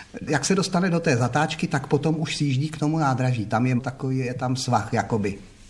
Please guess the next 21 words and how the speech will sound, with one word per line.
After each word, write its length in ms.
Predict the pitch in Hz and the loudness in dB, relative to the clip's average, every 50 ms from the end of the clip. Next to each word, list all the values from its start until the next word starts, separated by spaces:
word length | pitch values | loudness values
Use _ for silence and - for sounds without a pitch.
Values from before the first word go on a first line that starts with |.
| - - - - - - - 139 | -20 -20 -20 -20 -20 -12 -6 -2
Viděli 320 | 127 127 131 147 156 165 165 | 2 4 4 6 4 4 2
jsme 220 | - - 147 135 | 0 0 0 2
Karla, 280 | - - 127 127 131 139 | 2 0 0 0 0 0
jak 200 | 143 135 127 117 | 0 -2 0 0
mává, 680 | 117 110 104 104 101 104 107 110 123 165 196 196 - - - - - - - - - - - - - - - - - - - - - - - | 0 2 0 0 0 0 0 2 2 0 -2 -6 -10 -16 -18 -18 -18 -18 -18 -16 -16 -16 -16 -18 -18 -18 -18 -18 -20 -20 -20 -20 -12 -6 -4
a 60 | - - | -4 -4
v 160 | - - - | -4 -6 -2
tom 480 | - - 165 165 180 202 220 233 233 233 - - - - - - - - - - - | 2 4 6 8 8 8 8 6 6 2 -2 -8 -14 -20 -20 -20 -20 -20 -20 -8 -2
ten 220 | - 160 143 131 | 0 2 4 4
vůz 240 | 127 147 160 156 - | 4 4 2 0 -2
už 220 | - - 135 - 120 | -2 -2 -2 -2 -2
ho 180 | 127 127 - - | -2 -2 -4 -4
jako 240 | 139 131 131 131 110 | -6 -6 -4 -6 -8
předjel, 640 | - - - 139 139 139 156 160 165 175 180 180 175 | -8 -4 -2 -2 0 0 0 0 0 0 -2 -2 -2
ten 200 | 175 170 160 160 | -2 -2 -2 0
motorák, 600 | 160 156 160 165 165 160 151 143 151 147 - - | -2 -2 -4 -4 -4 -4 -4 -4 -6 -8 -10 -10
a 80 | - 120 | -8 -4
blížil 440 | 110 127 131 131 123 120 143 147 135 | 0 0 2 2 2 0 0 -2 -2
se 180 | - - 139 | -4 -6 -6
k 100 | 131 - | -4 -4
nám. 440 | 120 117 110 101 98 98 92 - - | -2 -2 -2 -4 -6 -8 -12 -14 -16